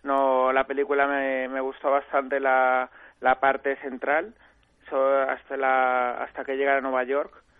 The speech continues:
y la protagonista reconozco que sí que está bastante bien, y, y la historia es que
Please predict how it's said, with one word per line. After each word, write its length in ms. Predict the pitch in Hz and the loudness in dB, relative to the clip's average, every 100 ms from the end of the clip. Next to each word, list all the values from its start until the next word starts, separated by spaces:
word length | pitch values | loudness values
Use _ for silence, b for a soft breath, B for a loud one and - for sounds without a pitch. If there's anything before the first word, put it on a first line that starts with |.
| b b - | b b -16
y 600 | 131 131 131 127 123 107 | -12 -8 -8 -8 -8 -4
la 200 | 127 127 | -2 -2
protagonista 560 | 135 131 135 139 - 147 | -2 -2 -2 -4 -4 -4
reconozco 420 | 139 139 139 143 | -2 -2 -4 -8
que 80 | 131 | -10
sí 100 | 135 | -8
que 60 | 135 | -12
está 180 | - | -6
bastante 420 | 127 - 131 123 127 | -6 -6 -10 -8 -6
bien, 320 | 143 180 220 B B B B _ | -6 -8 -12 B B B B _
y, 760 | 131 135 131 127 123 120 117 110 - _ | -10 -8 -8 -8 -8 -10 -10 -14 -20 _
y 100 | 135 | -8
la 100 | 139 | -6
historia 420 | 135 - 143 147 | -6 -4 0 0
es 80 | 147 | -2
que 760 | - 143 135 139 131 127 123 120 | -2 -2 -2 -4 -6 -6 -8 -10